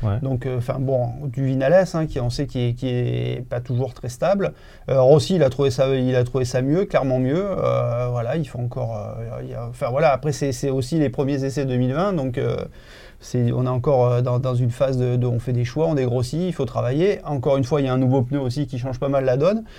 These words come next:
Speaker 2: Mais globalement, le, les commentaires des pilotes Yamaha sont, sont, sont très positifs.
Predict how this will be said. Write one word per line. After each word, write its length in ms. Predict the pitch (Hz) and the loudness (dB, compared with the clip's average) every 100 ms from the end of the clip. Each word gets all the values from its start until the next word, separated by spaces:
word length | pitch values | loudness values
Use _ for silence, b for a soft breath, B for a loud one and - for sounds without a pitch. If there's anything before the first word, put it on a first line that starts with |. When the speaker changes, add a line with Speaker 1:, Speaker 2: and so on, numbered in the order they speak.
| B B | B B
Speaker 2:
Mais 120 | 135 | 6
globalement, 520 | 139 147 147 170 208 | 8 8 8 8 6
le, 920 | 202 151 143 139 139 135 127 131 139 131 120 | 6 6 6 6 4 2 0 -4 -6 -8 -4
les 140 | 139 | -2
commentaires 420 | 156 143 131 160 | 0 0 2 4
des 80 | 147 | 4
pilotes 240 | 123 147 151 | 4 0 0
Yamaha 300 | 139 151 175 | 0 2 0
sont, 260 | 135 131 | -2 -2
sont, 320 | 123 131 127 | -4 -4 -4
sont 220 | 120 131 123 | -2 -4 -4
très 160 | 147 | -4
positifs. 720 | 135 127 120 120 190 214 - | 0 2 2 0 -4 -4 -8